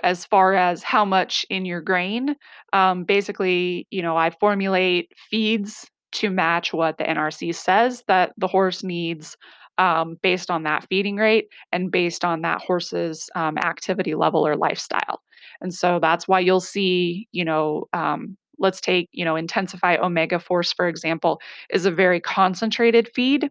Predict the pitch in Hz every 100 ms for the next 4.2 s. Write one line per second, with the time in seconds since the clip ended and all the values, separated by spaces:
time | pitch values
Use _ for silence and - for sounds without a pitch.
0 | - 190 180 170 175 - 165 170 175 175
1 | 180 170 170 170 - - 202 254 330 -
2 | - - - 185 190 190 - 202 190 180
3 | 190 190 185 165 202 196 190 - _ 185
4 | 175 165